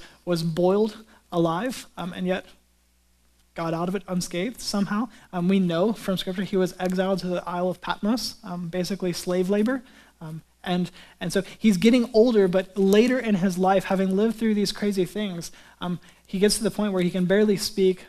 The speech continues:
barely move, he can't walk on his own. And so a lot of the community would pick him up and bring him into the Sunday gatherings. And as an old man, barely able to say anything, all he would say every week was, "Little children, love each other. Little children,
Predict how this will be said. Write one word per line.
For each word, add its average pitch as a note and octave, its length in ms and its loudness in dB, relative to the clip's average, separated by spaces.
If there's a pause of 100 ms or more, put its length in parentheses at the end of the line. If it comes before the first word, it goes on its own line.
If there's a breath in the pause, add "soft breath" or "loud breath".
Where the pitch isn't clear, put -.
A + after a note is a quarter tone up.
barely G3+ 320 2
move, F#3 280 0
he F3+ 100 -2
can't G#3 320 -4
walk F#3 280 -6
on F#3 100 -6
his E3+ 120 -4
own. F3 280 -4 (260 soft breath)
And E3 140 -10
so F#3 200 -6 (260 loud breath)
a F3+ 60 0
lot F#3 160 2
of F#3 120 0
the F3+ 100 0
community F#3 560 0
would F3 200 -6
pick - 200 -6
him G3 120 0
up F#3+ 200 -4
and F3+ 180 -2
bring G3 200 2
him G3+ 220 2
into F#3 540 -2
the F3 140 -8
Sunday F3+ 320 -2
gatherings. E3+ 640 -6 (320 soft breath)
And F3+ 100 -2
as F#3 140 0
an F#3+ 140 -6
old G3+ 220 2
man, F#3+ 300 -2
barely F#3+ 320 2
able F#3 160 -2
to E3 60 -2
say F3 160 -4
anything, F3 420 -6
all F#3 160 0
he G#3 160 -6
would F#3+ 160 -2
say F#3 240 -6
every F#3 240 -2
week F3 240 -2
was, E3 300 -10 (340 soft breath)
"Little F#3+ 220 -4
children, F3 460 -8 (420)
love F3 180 -10
each E3+ 140 -16
other. F3+ 260 -14 (2000)
Little F#3 220 -4
children, F3 420 -12